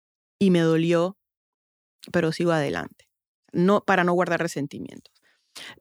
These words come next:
Consejo número tres, perdona sin negar tus límites. Es lo que yo decía ahorita. Esto es algo muy saludable. O sea, perdona,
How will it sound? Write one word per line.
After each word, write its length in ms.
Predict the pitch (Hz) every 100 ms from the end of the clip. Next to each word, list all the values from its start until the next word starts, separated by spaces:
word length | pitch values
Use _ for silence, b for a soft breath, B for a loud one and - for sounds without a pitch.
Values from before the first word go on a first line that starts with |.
| -
Consejo 420 | 262 247 330 349
número 320 | 320 320 247
tres, 360 | 233 226 226 - _ _ -
perdona 680 | 240 233 254 311 320 359
sin 360 | 330 - 247 220
negar 600 | 208 202 196 226 233 - -
tus 280 | 240 226 -
límites. 640 | 226 240 262 262 220 185
Es 60 | 202
lo 80 | 220
que 100 | 196
yo 80 |
decía 400 | 190 190 - 208
ahorita. 340 | 190 214 240 247
Esto 180 | 214 202
es 60 |
algo 240 | 202 196 190
muy 300 | 196 220 208
saludable. 480 | 233 226 190 208
O 40 | 180
sea, 140 | 175
perdona, 800 | - 185 180 180 202 240 196 269